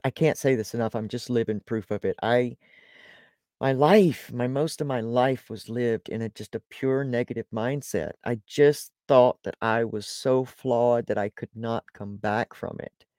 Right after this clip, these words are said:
I was angry that I had gone through so much abuse. I was angry at my, at, at being born different. I was angry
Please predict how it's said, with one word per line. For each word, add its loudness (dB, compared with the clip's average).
I 4
was 0
angry 2
that 4
I 8
had 4
gone 0
through -8
so -4
much -6
abuse. -8
I 2
was -2
angry 2
at 8
my, 4
at, 2
at 0
being 0
born -2
different. -4
I 0
was -4
angry 0